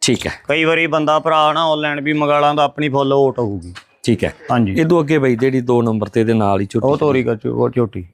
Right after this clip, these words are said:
Speaker 2: ਇਹਦੇ ਥੱਲੇ ਹੈਗਾ ਬਰੇ ਬੂਰਾ ਬੱਚਾ ਮਗਰ।
Speaker 1: ਹੂੰ।
Speaker 2: ਤੇ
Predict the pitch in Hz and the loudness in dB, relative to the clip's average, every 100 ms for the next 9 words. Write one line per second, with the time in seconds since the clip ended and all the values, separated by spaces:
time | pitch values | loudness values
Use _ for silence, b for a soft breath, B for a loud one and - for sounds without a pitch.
0 | _ 139 151 170 165 156 147 139 143 143 | _ -2 2 2 2 0 0 0 0 0
1 | 151 156 151 151 139 135 139 143 139 123 | 2 2 2 0 -2 -2 2 2 0 -2
2 | 135 127 139 147 147 139 _ 143 127 107 | -2 0 0 0 -2 -6 _ 0 0 -2
3 | - _ _ _ _ _ _ _ _ - | -10 _ _ _ _ _ _ _ _ -4
4 | 147 143 139 | 0 2 0